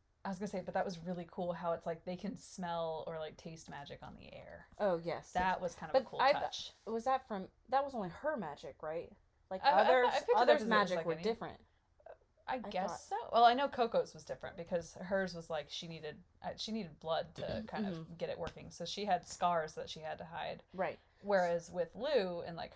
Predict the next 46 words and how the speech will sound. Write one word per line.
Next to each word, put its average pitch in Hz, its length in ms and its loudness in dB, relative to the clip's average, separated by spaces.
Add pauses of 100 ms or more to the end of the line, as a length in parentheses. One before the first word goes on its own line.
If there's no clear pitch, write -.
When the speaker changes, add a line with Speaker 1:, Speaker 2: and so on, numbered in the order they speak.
Speaker 1:
her 214 120 -4
people, - 460 -10
it 170 100 -6
was 170 180 -8
a 151 60 -6
lot 156 240 -6
of, - 300 -8 (640)
you, 190 180 -10 (140)
like, 196 200 0
you 202 80 -8
could 220 100 0
almost, 190 240 0
like, - 140 -6
taste 165 300 -10
it 160 60 -12
or 160 60 -8
smell 156 240 -10
it 156 60 -10
on 151 100 -12
the 151 140 -14
air. 180 360 -10
Speaker 2:
Right. 156 300 -8
So 185 160 2
there, 185 340 4
there 202 160 6
are 196 60 8
witches 190 420 -2
in 160 140 -6
this 156 260 -10
book, 147 240 -4
and 151 120 -10
they 156 80 -10
have 151 180 -12
different 147 320 -12
powers, 131 540 -10 (400)
and 156 100 -8
they're, 147 200 -4
like, 147 220 -6
different 143 280 -12 (580)
Speaker 1:
Like 165 140 -4
Speaker 2:
covens, 202 240 -8
Speaker 1:
clans 185 440 -2
or 175 80 0
Speaker 2:
covens, 180 100 0
Speaker 1:
something. 170 160 -4
Speaker 2:
clans. 185 360 -4